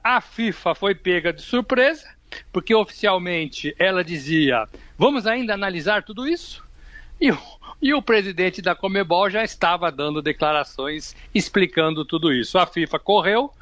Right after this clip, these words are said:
e colocou oficialmente todas as informações, que são essas que eu acabei de falar pra vocês, que também o Alejandro Domingues tinha falado pra todo mundo,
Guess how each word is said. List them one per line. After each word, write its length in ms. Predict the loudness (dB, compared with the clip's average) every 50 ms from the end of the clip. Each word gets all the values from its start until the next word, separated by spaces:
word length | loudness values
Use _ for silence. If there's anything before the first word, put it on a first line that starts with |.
| -20 -20 -20 -20 -16 -6 -2
e 120 | 0 0
colocou 540 | 0 2 2 4 4 2 2 2 2 2 2
oficialmente 760 | 2 0 -2 -2 0 0 0 0 0 -2 -4 -4 -4 -8 -8
todas 360 | -2 0 0 2 2 2 0
as 160 | 0 -2 -2
informações, 920 | -4 -6 -2 -2 0 0 0 0 -2 -2 -4 -4 -2 0 0 0 -2 -4
que 80 | -6 -4
são 220 | -2 0 2 2
essas 280 | 2 0 0 -4 -8 -8
que 60 | -8
eu 40 | -6
acabei 260 | -4 -4 -2 -2 -2
de 80 | -4 -4
falar 220 | -2 -2 -2 0
pra 120 | -2 -4 -6
vocês, 540 | -6 -6 -6 -2 -2 -2 0 -2 -4 -8 -10 -6 -6 -6 -6 -4 -2
que 100 | -2 0
também 520 | 2 2 2 2 4 4 4 4 4 4
o 80 | 2 2
Alejandro 520 | 0 2 2 0 2 0 0 0 -2 -2
Domingues 520 | -2 -2 -2 -2 0 -2 -2 -2 -4 -4 -2
tinha 120 | -2 -2 0
falado 300 | 0 2 2 2 0 0
pra 140 | -2 -4
todo 240 | -2 -2 -2 -2 0
mundo, 340 | 0 2 2 2 2 2 0